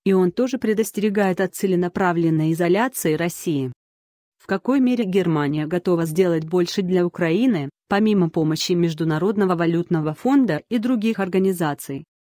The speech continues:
Финансовые потребности Украины с трудом поддаются оценке. В настоящее время мы не располагаем количественными данными, на основе которых мы могли бы определить состояние украинской экономики.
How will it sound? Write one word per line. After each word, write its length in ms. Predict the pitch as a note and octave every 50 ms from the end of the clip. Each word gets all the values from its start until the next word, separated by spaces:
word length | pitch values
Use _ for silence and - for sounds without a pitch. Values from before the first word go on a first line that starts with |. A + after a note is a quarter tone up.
| _ _
Финансовые 640 | - F#3+ E3+ D#3+ D#3 D3+ - - E3 D#3 D#3+ D#3
потребности 640 | - D#3 D#3 - G#3 B3 B3 A#3+ A3+ A3+ - - -
Украины 540 | F3+ F3 - - F#3+ F#3+ A#3 C#4+ C#4 A#3+ A3+
с 80 | G#3+ -
трудом 440 | - - G#3 F#3 F3 G#3 G#3+ A3 G#3
поддаются 600 | G3+ F#3 E3+ F#3+ F#3 F#3 F3+ E3 - - E3+ E3
оценке. 560 | - - - E3 D3 D3+ D3+ - D3 C#3+ C3 _ _ _ _ _ _ _ _ -
В 100 | F#3+ F#3+
настоящее 720 | G3+ G3+ G3+ - A#3 A3 G#3+ G3 F3+ F3+ - - F3+ E3+ E3+
время 360 | F3+ A#3 C4+ C#4+ B3+ A#3 G#3
мы 160 | - F#3+ F#3 F#3+
не 140 | F#3+ F#3
располагаем 760 | F3+ F3+ E3+ - - E3+ D#3+ D#3+ E3 D#3 D#3+ D3+ D3+ D3+ D3+ -
количественными 840 | - B3+ A3 G#3 F#3 E3+ - F3+ E3 - - E3+ E3 D#3+ D#3+ E3 E3+
данными, 560 | E3 D#3+ D3 C#3+ C#3 C#3+ C#3 C3+ C3+ C3+ C#3 _ _ _ -
на 200 | F#3 F#3+ F#3 F#3
основе 420 | F#3+ - - B3 C4 C4+ A#3+ A3+
которых 500 | - F#3 F3 - C#4 D4 C4 A3+ - -
мы 140 | A3 G#3 A3
могли 300 | A3 G#3+ G3 G#3 A#3 B3
бы 100 | G#3+ G#3+
определить 560 | G3+ - G3 G3+ F#3 F#3+ G#3+ A3+ D4+ D#4+ -
состояние 720 | - - G#3+ - - G3+ F#3+ F3+ F3 E3 E3 E3 D#3 D#3
украинской 640 | D#3+ D#3 - F#3+ F3+ F3 F3 F3 - - - E3 E3
экономики. 640 | - F#3 F3 E3+ D3+ C#3+ C#3 C3+ C3 - B2+ B2